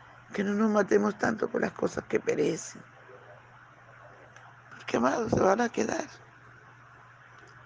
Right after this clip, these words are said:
¿Y quién la va a disfrutar? El anticristo con toda su demoniera, con todos sus seguidores.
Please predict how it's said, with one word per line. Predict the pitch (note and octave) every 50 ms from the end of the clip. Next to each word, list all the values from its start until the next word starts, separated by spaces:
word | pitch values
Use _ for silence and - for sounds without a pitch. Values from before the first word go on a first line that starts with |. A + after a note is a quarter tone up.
| - - - - -
¿Y | E3+
quién | - - F#3+ F#3
la | F#3 F#3
va | E3+ E3+
a | E3+
disfrutar? | E3 E3+ E3 - - D3 B2+ - - - - - - - - - - - - - - - - -
El | D3+
anticristo | D3+ E3 D3+ D3 - E3 D#3+ - - - - - G#3 G#3+ G#3 - - G3 -
con | - F#3 F3 E3+
toda | - G3+ G3+ G#3 G3+
su | F3+ F3+ F3+ F3+
demoniera, | F3 E3 A#2 E2 E2 E2+ F#2+ G2+ A#2 A2+ - - - - - - - - - - - - - - - - - - -
con | - - F#2 -
todos | - G3 G#3 A3 G3+ D#3+
sus | F3+ F3+ -
seguidores. | F#3 F3 F3+ F3 F3+ F#3 G3 G#3+ A#3 - - - F#3 - - -